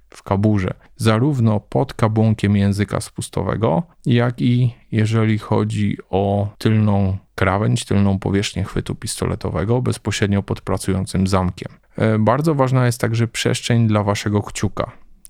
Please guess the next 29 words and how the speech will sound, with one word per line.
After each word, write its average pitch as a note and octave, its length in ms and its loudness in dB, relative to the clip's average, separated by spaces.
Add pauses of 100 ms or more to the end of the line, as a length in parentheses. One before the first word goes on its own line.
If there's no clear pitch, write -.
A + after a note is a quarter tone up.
W A2 80 -2
zależności A2+ 460 2
od B2+ 100 -2
tego, C3+ 240 2
czy - 120 -6
to G#2 120 0
będą, G#2+ 600 2
e, - 320 -2
kabury G#2 640 2 (160)
level G2+ 380 2
jeden, A#2 400 2
level F#2 320 2
dwa, G#2+ 300 0
kabury F#2+ 400 0
z G2 120 -8
daszkiem A2+ 420 2
i G#2 60 2
tak F#2+ 160 -2
dalej, F#2+ 220 0
i G2 40 -6
tak - 160 -6
dalej, F#2+ 220 2
ten G#2+ 160 0
kciuk B2 240 -2
będzie A2 260 2
lądował G2+ 400 2
w - 80 -10
innych A2 280 2
miejscach. G#2 540 0